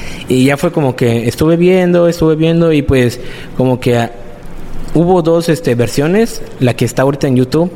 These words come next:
y la terminada. Este, mm, la que está subida no, no está terminada. Este, mm, en-, y ya, así se dio, y pues, por-, y yo me di, yo me di cuenta así como que, "No manches, le gustaron,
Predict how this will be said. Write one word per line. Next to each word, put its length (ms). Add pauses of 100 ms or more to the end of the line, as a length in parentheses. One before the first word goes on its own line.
(100)
y 120
la 140
terminada. 580 (960)
Este, 920
mm, 380 (220)
la 140
que 100
está 140
subida 400
no, 200
no 100
está 220
terminada. 600 (640)
Este, 680
mm, 580 (420)
en-, 1300 (240)
y 120
ya, 280
así 240
se 160
dio, 260
y 160
pues, 280 (360)
por-, 300
y 160
yo 140
me 100
di, 300
yo 100
me 100
di 80
cuenta 260
así 100
como 180
que, 180
"No 120
manches, 420
le 120
gustaron, 520